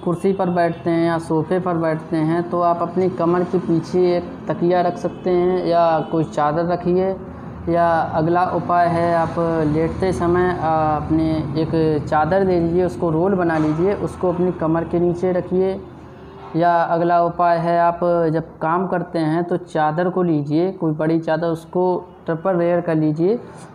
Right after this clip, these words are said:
फिर उसको अपनी कमर पर लपेट कर काम कीजिए। अगला, अ,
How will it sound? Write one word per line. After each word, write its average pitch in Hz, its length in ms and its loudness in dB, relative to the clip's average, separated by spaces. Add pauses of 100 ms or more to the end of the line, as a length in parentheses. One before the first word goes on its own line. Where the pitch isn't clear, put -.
फिर 196 100 0
उसको 190 380 -2
अपनी 196 200 -2
कमर 190 340 0
पर 196 180 0
लपेट 175 460 0
कर 180 140 0
काम 151 300 -2
कीजिए। 131 540 -2 (1500)
अगला, 196 400 4
अ, 175 480 2